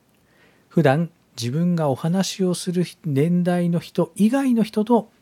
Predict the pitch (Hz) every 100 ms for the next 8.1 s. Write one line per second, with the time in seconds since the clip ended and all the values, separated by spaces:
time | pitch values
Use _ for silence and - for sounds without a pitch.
0 | _ _ _ _ 120 160 - 131 131 143
1 | - 143 143 180 233 - 117 135 139 170
2 | 196 156 139 123 131 110 113 156 - _
3 | _ _ _ _ _ _ _ _ _ _
4 | _ _ _ _ _ _ _ _ _ _
5 | _ _ _ _ - 151 120 156 - 196
6 | 202 190 160 180 175 170 156 156 - 202
7 | - 127 185 202 196 165 160 151 - 123